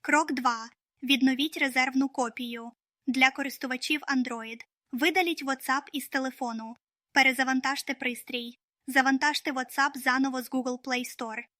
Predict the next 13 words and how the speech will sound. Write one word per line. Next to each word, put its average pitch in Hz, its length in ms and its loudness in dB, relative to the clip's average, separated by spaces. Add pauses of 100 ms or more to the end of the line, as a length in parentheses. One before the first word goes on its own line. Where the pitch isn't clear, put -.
(260)
Під 277 180 -4
час 285 240 2
налаштування 277 720 0
введіть 262 440 -4
номер 254 300 0
телефону 294 600 -4
та 269 200 0
натисніть 262 680 -4 (220)
«Відновити», 269 680 2
щоб 269 220 -4
відновити 254 600 -4
резервну 254 520 -2
копію. 240 560 -10